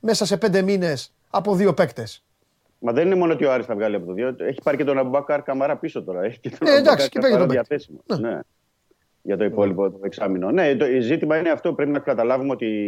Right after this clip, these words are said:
Speaker 2: ποιοι είναι οι νόμοι της αγοράς, ποια
Speaker 1: Ναι.
Speaker 2: είναι τα θέλω των, των ομάδων και άλλο ποιος, πόσο εκτιμάει ο καθένας την αξία ενός ποδοσφαιριστή.
Speaker 1: Έτσι είναι. Και καλά να μάθ-, να, καλά να πάθουν και οι ομάδες, καλά να πάθουν και οι ομάδες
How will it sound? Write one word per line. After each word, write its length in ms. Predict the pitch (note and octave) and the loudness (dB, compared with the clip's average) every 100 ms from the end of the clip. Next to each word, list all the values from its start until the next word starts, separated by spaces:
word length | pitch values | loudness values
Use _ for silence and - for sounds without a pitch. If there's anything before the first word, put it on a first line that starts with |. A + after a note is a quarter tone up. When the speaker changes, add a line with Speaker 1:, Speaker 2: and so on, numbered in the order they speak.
| G#2 G#2 G2 G2+ F#2+ | -2 -4 -4 -6 -6
Speaker 2:
ποιοι 140 | C#3 | -2
είναι 80 | C#3 | 0
οι 40 | |
νόμοι 200 | C3 C#3+ | 2 0
της 100 | C3 | 0
αγοράς, 440 | B2 F#2 G2 B2+ - | -2 0 0 0 0
ποια 120 | C#3 | 2
Speaker 1:
Ναι. 80 | C#3+ | 2
Speaker 2:
είναι 160 | C#3 | 2
τα 140 | A#2+ G#2 | 0 -2
θέλω 220 | C#3 C#3 | -2 -2
των, 280 | A#2+ A2 G#2+ | 0 0 0
των 160 | A2 G#2+ | 0 0
ομάδων 480 | G2+ A2 A#2 D3+ - _ _ _ | 2 0 0 -2 -6 _ _ _
και 100 | - | 0
άλλο 200 | C3 E3 | 2 2
ποιος, 280 | D3 E3 D3+ C#3 | -2 -2 -4 -4
πόσο 220 | D#3 D3+ | -6 -2
εκτιμάει 540 | D#3 - B2+ C#3+ D#3 D3+ | -4 -2 -2 0 0 0
ο 60 | |
καθένας 600 | - A2+ D3+ D3+ G2+ - _ _ _ _ - - | 0 -2 0 -2 -2 -8 _ _ _ _ -20 -6
την 160 | B2+ | 0
αξία 260 | A#2+ A#2 D3+ | 0 0 0
ενός 200 | C#3+ D3 | 2 0
ποδοσφαιριστή. 560 | C#3 B2 B2 G#2+ - E3 | -2 -2 -2 -4 -2 4
Speaker 1:
Έτσι 240 | C4 - B3 | 4 4 0
είναι. 260 | A3 A2 - | 0 -6 -2
Και 140 | G#3+ | 2
καλά 240 | A3 A3+ | 4 4
να 100 | C4+ | 4
μάθ-, 220 | C4+ A#3+ A#3+ | 2 0 2
να, 120 | F#3+ | 0
καλά 260 | E3 A#3 C4+ | 4 2 4
να 80 | |
πάθουν 220 | B3 A3+ A3 | 2 0 2
και 100 | G3 | 0
οι 80 | |
ομάδες, 580 | E3+ D#3+ D#3+ D#3+ G#3 - _ _ - | 2 2 2 2 -2 -6 _ _ -2
καλά 240 | D#3 G3 | 0 2
να 120 | A#3+ | 0
πάθουν 280 | - A#3+ G3+ | 2 2 2
και 100 | E3 | -2
οι 40 | |
ομάδες 560 | C#3+ C3+ C#3 D3+ G#3 - | -2 0 -2 0 -4 -6